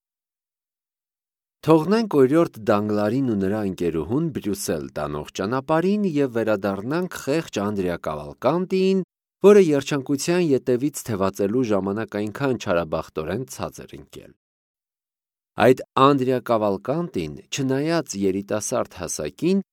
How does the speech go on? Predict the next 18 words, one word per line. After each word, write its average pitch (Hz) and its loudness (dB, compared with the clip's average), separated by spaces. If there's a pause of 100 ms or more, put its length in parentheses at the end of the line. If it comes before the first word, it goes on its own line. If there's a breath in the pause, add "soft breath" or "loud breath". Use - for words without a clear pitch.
(220)
բավականին 160 0
ճարպիկ 151 -2
էր 143 -8
ու 120 -2
խելամիտ։ 76 -10 (760)
Ուստի 131 2
հյուրասենյակում 139 2
բարձրացած 127 -2
առաջին 107 -2
իսկ - -8
հուզմունքի 104 -4
ժամանակ 104 -4
նա, 131 0 (400)
ինչպես 92 -4
տեսանք, 190 0
կամաց-կամաց 160 0
մոտեցավ 82 -10
դռանը, 185 2